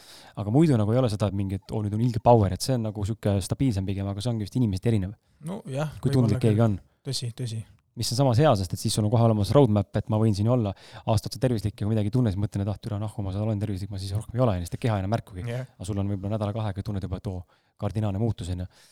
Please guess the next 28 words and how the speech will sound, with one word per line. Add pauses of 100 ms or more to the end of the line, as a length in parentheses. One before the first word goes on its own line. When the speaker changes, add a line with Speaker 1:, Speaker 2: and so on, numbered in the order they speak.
(240)
Speaker 1:
Aga
huvitav,
äh,
ma
olen
alati
mõelnud
ka,
et
huvitav,
kas
see
kardinaalne
muut-,
noh,
praegu
tegelikult
vastus
on
olemas,
et
see
ongi
inimest-,
inimest
erinev,
sest
et